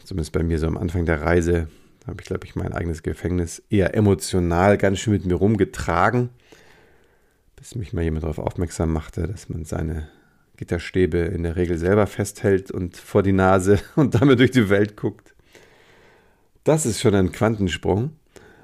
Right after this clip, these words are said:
Aber heute, heute möchte ich auf was ganz, ganz Feines, was ganz Subtiles hinweisen. Deswegen eben auch anhand von zwei Beispielen,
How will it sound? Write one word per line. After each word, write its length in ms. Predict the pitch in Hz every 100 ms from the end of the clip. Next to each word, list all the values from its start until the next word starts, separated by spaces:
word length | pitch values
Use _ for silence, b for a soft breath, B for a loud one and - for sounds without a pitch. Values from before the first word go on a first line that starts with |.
| B B _ - _ -
Aber 280 | 107 98 98
heute, 380 | 151 156 135 220 _ _ _ -
heute 200 | 107 107
möchte 380 | 104 101 - -
ich 300 | - - - -
auf 180 | -
was 260 | 92 - _
ganz, 600 | - 95 110 110 101 92
ganz 220 | - 82
Feines, 400 | - - 95 80
was 160 | 80 -
ganz 200 | 87 87
Subtiles 760 | 92 80 _ - 165 160 101
hinweisen. 760 | - 78 76 73 73 76 80 - _ _ _ _ _ _ _ _
Deswegen 340 | - - 87 101
eben 180 | 87
auch 120 | 85 80
anhand 260 | 80 85
von 140 | - 78
zwei 220 | - 78
Beispielen, 720 | 82 117 - 110 107 113